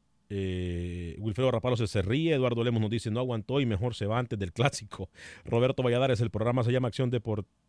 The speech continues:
Deportiva y hablan del fútbol mexicano. Primero que todo no se llama Acción Deportiva, se llama Acción Centroamérica. Eh, y hablan del fútbol mexicano, hablen de Centroamérica, juega la Alianza versus el San Carlos, Olimpia versus Crema. ¿Usted cree que no sabemos contra quién juegan nuestros equipos centroamericanos?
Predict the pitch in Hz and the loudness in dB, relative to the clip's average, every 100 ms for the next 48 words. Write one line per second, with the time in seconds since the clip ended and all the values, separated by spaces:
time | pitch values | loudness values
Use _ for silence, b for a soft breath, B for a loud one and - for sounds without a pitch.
0 | _ _ _ 113 98 92 110 160 165 104 | _ _ _ -4 -2 -2 0 0 0 0
1 | 104 117 127 113 - 120 117 95 90 123 | 0 2 2 0 -2 -2 0 0 2 2
2 | 92 113 165 151 131 151 131 127 120 98 | 2 0 0 0 2 2 2 0 0 0
3 | 117 92 98 110 107 104 117 104 87 95 | -2 -2 -2 -2 -2 -4 -4 -6 -6 -6
4 | 87 69 - b b b b b _ 101 | -6 -10 -18 b b b b b _ 2
5 | 104 107 113 127 120 104 127 120 107 98 | 2 4 4 4 0 -2 0 2 2 2
6 | 123 127 - 117 131 120 107 98 98 98 | 2 0 0 2 2 0 2 0 0 2
7 | 127 143 147 117 110 104 101 123 127 113 | 2 2 2 2 2 2 2 0 0 0
8 | 107 101 98 92 135 147 135 98 117 110 | 0 -2 0 -2 0 2 2 2 0 0
9 | 107 87 92 143 135 - b _ 107 165 | -2 0 0 2 2 -2 b _ -2 0
10 | 185 156 147 135 147 160 123 101 - 123 | 0 0 0 0 0 -2 -4 -6 -6 -6
11 | 135 135 107 104 90 113 120 117 101 87 | -4 -6 -6 -4 -4 -6 -6 -6 -4 -6
12 | 80 120 123 | -4 -4 -4